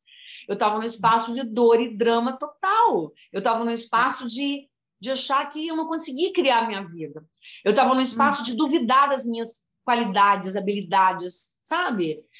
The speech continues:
Speaker 1: Eu tava num espaço de, de temer, sabe? Te-, morrer de medo do futuro." E aí,
Speaker 2: E
Speaker 1: quando você olha agora e fala assim, "Uau, o que mais é possível que eu não considerei?"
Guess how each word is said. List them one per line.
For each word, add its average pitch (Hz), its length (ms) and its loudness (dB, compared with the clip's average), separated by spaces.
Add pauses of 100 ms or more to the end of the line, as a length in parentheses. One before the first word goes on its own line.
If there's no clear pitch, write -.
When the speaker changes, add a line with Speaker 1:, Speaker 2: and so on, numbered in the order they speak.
(140)
Speaker 1:
Eu 202 100 0
tava 254 200 2
num 269 60 0
espaço 269 540 0
de, 262 380 -4 (120)
de 269 120 -8
temer, 262 760 4 (380)
sabe? 240 500 0 (340)
Te-, 240 120 -4
morrer 277 380 0
de 302 100 0
medo 302 180 0
do - 60 -8
futuro." 277 720 -2 (2000)
E 240 140 2
aí, 277 140 6
Speaker 2:
E 262 40 -2
Speaker 1:
quando 285 180 2
você 285 300 2
olha 277 280 4
agora 254 280 2
e 262 60 -4
fala 262 160 0
assim, 233 360 -6
"Uau, 233 920 2
o 165 80 -14
que - 120 -12
mais 247 360 -2
é 247 40 -4
possível 247 760 -4
que 247 80 -4
eu 220 80 -2
não 233 220 0
considerei?" 214 960 0